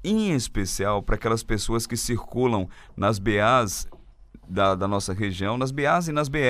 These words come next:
Rs também, porque esse trabalho, já que Tabatão é cortado pela cento e um, é feito também na B R cento e um. Que prazer receber o senhor aqui na Abrolhos F M. O motivo qual nós convidamos o senhor para estar aqui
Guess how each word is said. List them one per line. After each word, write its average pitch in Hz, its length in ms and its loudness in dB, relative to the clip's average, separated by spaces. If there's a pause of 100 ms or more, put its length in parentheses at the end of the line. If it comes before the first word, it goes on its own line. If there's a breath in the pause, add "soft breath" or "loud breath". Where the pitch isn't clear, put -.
Rs 117 160 0
também, 113 360 -2
porque 101 220 -4
esse 98 100 -4
trabalho, 113 520 0 (340 loud breath)
já 104 180 2
que 110 120 -6
Tabatão 104 520 0
é 104 60 -2
cortado 101 420 -2
pela 104 200 0
cento - 280 -2
e 131 60 0
um, 127 140 0
é 160 40 -2
feito 139 280 -2
também 131 260 -2
na 135 80 -2
B 131 120 -2
R 127 120 0
cento 131 240 -6
e 139 60 -2
um. 123 120 -2 (480 loud breath)
Que 127 100 -4
prazer 120 360 4
receber 110 460 -2
o 110 60 -6
senhor 107 260 -2
aqui 107 160 -6
na 107 100 -2
Abrolhos 104 380 -4
F 110 220 -4
M. 117 100 -4
O 131 40 -4
motivo 127 420 -4
qual 98 200 0
nós 95 200 -4
convidamos 101 500 -4
o 98 60 -8
senhor 95 180 -4
para - 140 -4
estar 98 240 -4
aqui 127 280 -6